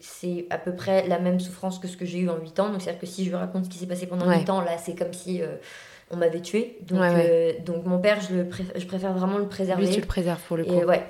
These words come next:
Speaker 1: ouais, ouais. Parce que je sais qu'il est pas assez fort pour tenir ça. Et je suis vraiment sa, on a une relation très fusionnelle avec mon père et je suis vraiment son bébé. C'est-à-dire que même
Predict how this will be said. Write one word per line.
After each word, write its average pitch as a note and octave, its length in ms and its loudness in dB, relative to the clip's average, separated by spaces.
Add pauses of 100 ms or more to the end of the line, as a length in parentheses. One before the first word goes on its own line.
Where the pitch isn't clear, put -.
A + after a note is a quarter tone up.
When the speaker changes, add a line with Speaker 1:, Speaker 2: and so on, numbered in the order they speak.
(100)
Speaker 1:
ouais, F3 160 0
ouais. D#3 140 -2 (120)
Parce - 100 -16
que F#3 80 -4
je F#3 80 4
sais F#3 160 0
qu'il G3 180 -6
est G3+ 40 0
pas G3 140 0
assez G3 180 -2
fort F#3 220 -4
pour F3 180 -10
tenir F#3 340 -2
ça. G3+ 200 -2
Et F3+ 80 0
je F3 60 -2
suis F#3+ 160 -4
vraiment F#3 280 -2
sa, E3 400 -4 (500)
on F#3 100 0
a - 20 4
une F3+ 120 4
relation F#3 300 0
très G#3 220 -4
fusionnelle G3+ 400 0
avec F3+ 160 4
mon F#3 80 0
père G3+ 240 2
et E3+ 60 -4
je F3 40 -6
suis - 120 -8
vraiment F3+ 340 -2
son G3 200 -4
bébé. G3+ 440 2
C'est-à-dire F3+ 320 -2
que F3+ 80 -8
même F#3 240 0